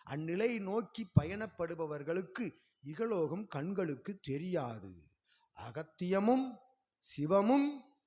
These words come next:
சித்தனும் மட்டுமே கண்களுக்கு தெரிவார்கள். அவ்வாறு கண்களுக்கு தெரிந்த காட்சியை மட்டும் வணங்கி வருகின்ற அற்புதமான சீடருக்கு அகத்தியன் நல்லாசி வழங்கி,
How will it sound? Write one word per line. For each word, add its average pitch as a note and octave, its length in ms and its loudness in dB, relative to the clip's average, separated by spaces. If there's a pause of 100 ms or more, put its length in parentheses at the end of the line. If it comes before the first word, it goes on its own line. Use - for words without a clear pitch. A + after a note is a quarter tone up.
(300)
சித்தனும் G#3 540 2
மட்டுமே A3+ 640 4
கண்களுக்கு F3 680 4
தெரிவார்கள். E3+ 640 4 (260)
அவ்வாறு B3 560 10 (680)
கண்களுக்கு G#3 720 4
தெரிந்த A#3 500 2
காட்சியை G3 580 0
மட்டும் F#3 420 -4
வணங்கி G#3+ 540 -2
வருகின்ற A#3 600 4 (400)
அற்புதமான G3 600 0
சீடருக்கு E3+ 600 -2
அகத்தியன் C3+ 500 -8
நல்லாசி C3 520 -10
வழங்கி, F#2 460 -14